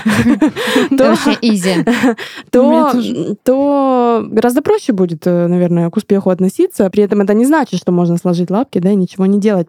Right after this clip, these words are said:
Speaker 1: Будьте успешны, наверное, так, как вам этого хочется. Это я уже к слушательницам
Speaker 2: Мгм.
Speaker 1: обращаюсь.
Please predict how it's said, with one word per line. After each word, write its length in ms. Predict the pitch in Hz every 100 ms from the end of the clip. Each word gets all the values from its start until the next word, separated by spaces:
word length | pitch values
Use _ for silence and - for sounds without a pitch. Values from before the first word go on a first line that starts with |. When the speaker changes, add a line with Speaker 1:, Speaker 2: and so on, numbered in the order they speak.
| _ -
Speaker 1:
Будьте 240 | 269 269
успешны, 760 | 226 - 247 - 220 196 190 180 -
наверное, 400 | 196 208 202 185
так, 380 | 262 349 - -
как 380 | 214 247 - - -
вам 220 | 202 247
этого 220 | 208 175 165
хочется. 440 | 165 156 - 165
Это 120 | 160
я 140 | 165 160
уже 400 | 156 160 156 151
к 60 | -
слушательницам 600 | 180 - - 160 - 170
Speaker 2:
Мгм. 60 |
Speaker 1:
обращаюсь. 600 | 160 - 214 247 339 240